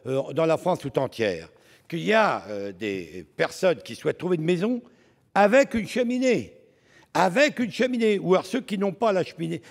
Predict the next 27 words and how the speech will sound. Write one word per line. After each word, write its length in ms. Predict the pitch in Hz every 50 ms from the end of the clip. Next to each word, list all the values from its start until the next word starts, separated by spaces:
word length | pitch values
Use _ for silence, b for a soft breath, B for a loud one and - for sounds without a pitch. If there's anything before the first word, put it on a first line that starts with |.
| B -
la 80 | 135 135
cheminée 380 | - 185 180 170 180 180 170
quand 180 | - 147 - -
ils 80 | 135
l'achètent, 500 | 127 135 123 - 208 262 277 - - - B B B B B -
de 100 | 139 151
se 80 | 127 110
dire, « 240 | 160 240 262 208 B B B B
Eh 120 | 120 131
ben, 180 | 127 139 127 98 B B B
moi, 440 | - 160 202 233 247 214 143 95 - - -
euh, 260 | 120 117 107 107 101 98 b b b -
ma 100 | 123 131
première 300 | - 190 226 247 233 208
acquisition 640 | 185 170 - 185 170 156 170 165 - - 180 170
après 260 | 151 156 - - 165 170
mon, 300 | 143 131 120 110 110 104
cette, 240 | - 120 - -
euh, 140 | 104 98 87 -
cette 220 | - 107 - -
maison, 340 | 120 127 131 208 254 269 262 B B B B B
c'est 200 | - - 160 135
de 120 | 143 135
faire 200 | - 196 233 262
installer 360 | 220 165 123 - 165 170 208 226
une 100 | 202 147
cheminée. » 520 | - 175 160 151 131 113 101 101 -